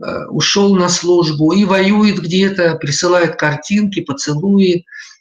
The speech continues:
видеообращения и так далее, и зарабатывает неплохие деньги, что-то там приобретает, но ему не обязательно быть внутри семьи.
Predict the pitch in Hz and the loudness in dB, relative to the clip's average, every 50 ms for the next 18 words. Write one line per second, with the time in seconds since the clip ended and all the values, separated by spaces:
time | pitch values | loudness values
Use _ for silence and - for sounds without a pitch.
0 | _ _ - 131 147 160 147 151 151 143 143 147 151 143 - - - 202 196 202 | _ _ -6 -2 -2 0 0 2 2 2 2 0 0 0 0 -2 -2 0 0 0
1 | 190 180 170 156 147 147 151 147 139 143 175 190 190 180 - 156 151 147 151 - | 2 2 0 0 0 0 -2 -2 -2 -2 0 0 0 0 0 0 -2 -2 -4 -8
2 | - - - - - - 151 151 165 156 160 151 156 156 151 147 143 131 131 - | -16 -18 -18 -14 -8 -6 -2 -2 0 0 2 2 2 2 2 0 0 -4 -4 -4
3 | 143 135 127 143 139 139 - - 139 139 139 135 131 - 208 220 226 214 - 180 | -6 -6 -4 -2 -4 -2 -2 -2 -4 -4 -4 -4 -2 0 2 4 2 2 0 0
4 | 151 - - 127 - - 135 127 123 - 131 131 127 131 143 147 147 - 196 208 | -4 -4 -4 -8 -6 -4 -4 -4 -2 -2 -4 -4 -4 -4 -8 -8 -6 -2 -2 0
5 | 214 208 196 196 202 - - - - - - 143 165 185 202 208 196 185 175 185 | 0 0 0 -2 -6 -10 -16 -20 -18 -8 -2 0 2 4 4 4 4 4 2 0
6 | 165 185 214 214 202 175 170 175 185 170 151 170 160 151 196 175 143 - - 160 | 0 0 -2 -2 -2 -2 -2 0 0 -2 -2 -2 -4 -4 -4 -2 -2 -2 -2 -2
7 | 151 143 131 120 110 104 107 | -4 -4 -4 -4 -6 -6 -8